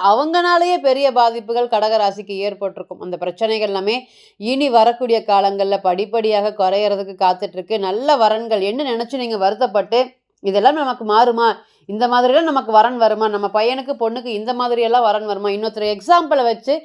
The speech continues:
இந்த அளவுக்கு ஒரு தகுதியான திறமையான வரன் வருமா அப்படிங்கிற மாதிரியான கேள்விகளுக்கு நிச்சயமாக ஜம்முன்னு வீடு கட்டுறதுக்கும் ஜம்முன்னு திருமணம் பண்றதுக்கும் இந்த வருஷம் வந்து பாத்தீங்கன்னா, உங்களுக்கு ஒரு தலை சிறந்த ஒரு யோகமா இருக்கும்.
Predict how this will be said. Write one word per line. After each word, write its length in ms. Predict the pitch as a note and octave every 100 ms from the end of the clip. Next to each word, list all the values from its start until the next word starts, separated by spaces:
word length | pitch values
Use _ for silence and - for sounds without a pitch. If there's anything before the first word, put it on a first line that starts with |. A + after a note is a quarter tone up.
| _ _ -
இந்த 320 | A3 D4 F#4
அளவுக்கு 320 | E4+ E4 C#4+
ஒரு 160 | C#4 B3
தகுதியான 600 | A#3 A3 C#4 C#4+ A#3+ A#3+
திறமையான 480 | A#3 A3+ A#3+ A#3 A#3+
வரன் 260 | G#3+ G3+ G#3+
வருமா 300 | G3+ G3 G3+
அப்படிங்கிற 440 | F#3+ F#3+ G#3 G3+
மாதிரியான 420 | G3 F#3+ G3+ G3+ F#3+
கேள்விகளுக்கு 680 | G3 G3+ A3 G#3 F#3+ F#3
நிச்சயமாக 580 | G3 F#3+ G#3+ G#3+ G3+ G3+
ஜம்முன்னு 560 | G3+ G3+ A3+ C4+ E4 D#4+ - _ _ -
வீடு 240 | G3 B3
கட்டுறதுக்கும் 640 | A3+ A#3 A3+ A3 G3+ A#3 A#3+ _ _ _ -
ஜம்முன்னு 400 | A3 C4 E4 D4
திருமணம் 440 | C#4+ D4 D4 C#4
பண்றதுக்கும் 480 | B3 A#3 A3+ G#3+ B3
இந்த 120 | A3
வருஷம் 280 | G3 G3 A#3+
வந்து 140 | A3+
பாத்தீங்கன்னா, 360 | A3+ A3 G#3+ A#3
உங்களுக்கு 640 | G#3 G3+ A3+ B3+ A#3+ C4+ C4
ஒரு 160 | G#3
தலை 300 | F3+ G3 A#3+
சிறந்த 320 | C4 C4+ B3+ B3
ஒரு 140 | G#3+
யோகமா 460 | G3+ G#3 G#3+ G#3+ G#3+
இருக்கும். 300 | F#3+ A#3+